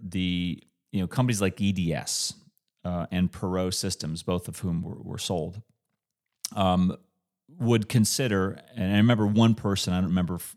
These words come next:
they were, worked for one of those two companies, E D S or Perot, I think it was E D S, and they told me, well, you know, 'cause I asked them about what, what division of the company they worked in, and,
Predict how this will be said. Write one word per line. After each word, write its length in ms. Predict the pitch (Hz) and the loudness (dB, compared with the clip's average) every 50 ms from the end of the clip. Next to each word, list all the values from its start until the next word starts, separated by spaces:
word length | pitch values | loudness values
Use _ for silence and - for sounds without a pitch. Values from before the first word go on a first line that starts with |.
| - | -10
they 140 | - 92 95 | -6 -4 -2
were, 140 | 90 90 90 | -2 -2 -2
worked 260 | 90 92 104 101 - | -2 -4 -4 -4 -4
for 160 | - - 92 | -6 -6 -4
one 260 | 90 90 98 95 92 | -2 0 0 2 2
of 60 | 90 82 | 0 0
those 280 | 87 85 82 82 - - _ _ _ - | -2 -2 -2 -4 -6 -8 _ _ _ -8
two 140 | - 92 90 | -6 -6 -4
companies, 460 | - - 82 78 - - 82 78 80 | -2 -4 -4 -4 -4 -6 -8 -6 -6
E 80 | 85 82 | -6 -4
D 160 | 82 82 80 | -4 -4 -4
S 180 | 80 - - | -4 -4 -6
or 40 | - | -8
Perot, 460 | 85 - - 85 85 80 73 73 - - - - _ _ - | -10 -10 -8 -6 -4 -4 -4 -6 -8 -10 -18 -20 _ _ -8
I 40 | |
think 180 | - - 98 82 | -4 -2 0 0
it 20 | |
was 140 | 85 82 - - | 0 -2 -4 -4
E 100 | 90 87 | -4 -2
D 180 | 78 78 80 | -2 -2 -4
S, 280 | 80 82 82 - - - - - - - - - - - | -4 -4 -6 -8 -10 -10 -14 -20 -20 -20 -20 -18 -4 2
and 120 | - 101 | 4 6
they 100 | 120 135 | 6 4
told 320 | 131 - 143 127 113 107 104 | 4 4 4 4 6 6 6
me, 200 | 104 98 92 92 | 4 4 4 2
well, 300 | 90 92 90 82 - _ _ _ | 0 -2 -4 -4 -6 _ _ _
you 80 | - 95 | -4 -2
know, 80 | 90 | -2
'cause 120 | 82 95 90 | 0 0 2
I 80 | 90 | 4
asked 240 | 90 92 95 - - | 4 4 2 0 0
them 100 | 92 90 | 0 0
about 240 | 87 85 85 71 78 | 0 0 0 -2 -2
what, 300 | 87 87 82 - - - | -4 -4 -4 -6 -8 -8
what 220 | - 90 90 87 - | -4 -4 -4 -2 -4
division 400 | - 82 95 98 92 85 90 87 | -2 0 2 2 2 2 0 -2
of 80 | 82 | -4
the 60 | 82 | -4
company 360 | - - 127 135 135 - 90 82 | -2 0 0 0 0 0 0 0
they 120 | 82 82 | 0 -2
worked 280 | 82 82 82 80 - - | -2 -4 -4 -6 -6 -6
in, 240 | 80 80 87 87 - _ _ _ _ _ _ _ _ _ _ _ _ _ _ - | -6 -6 -6 -6 -10 _ _ _ _ _ _ _ _ _ _ _ _ _ _ -2
and, 520 | 92 90 87 87 87 85 85 85 85 82 | 0 2 2 2 2 4 4 2 2 0